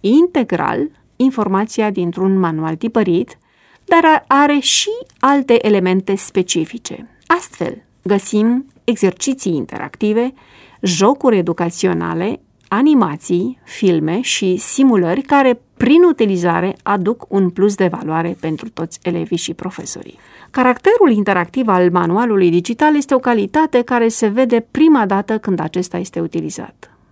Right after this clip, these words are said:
Șansele ca elevii să fie mai atrași de o disciplină printr-un manual digital sunt foarte mari. Un manual digital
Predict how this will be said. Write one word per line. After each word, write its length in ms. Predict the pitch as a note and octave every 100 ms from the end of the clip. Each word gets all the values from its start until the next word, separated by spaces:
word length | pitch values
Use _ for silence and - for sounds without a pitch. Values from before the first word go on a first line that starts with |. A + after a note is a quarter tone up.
| _
Șansele 640 | - - D#3+ G3 E4+ D#4
ca 180 | B3+ G#3+
elevii 380 | F#3 G#3 G3+ E3
să 160 | - E3
fie 260 | - E3
mai 240 | E3+ D3 D#3+
atrași 380 | - C4 C#4
de 100 | A3+
o 80 | F#3+
disciplină 680 | F3 F3+ - F3+ G#3+ G3+ F3
printr-un 420 | - A3 A3 G3
manual 540 | E3 D#3+ E3+ F3 F3+ - -
digital 520 | - E3+ D#3+ F#3+ F#3+
sunt 480 | - - F3+ F3 - _ _
foarte 420 | - - C#3 - -
mari. 360 | C3+ - - _ _ _ _ _ _ _ _
Un 180 | F#3+ F3+
manual 360 | F3 E3+ G3+
digital 520 | A3+ A#3 C4 C#4 D4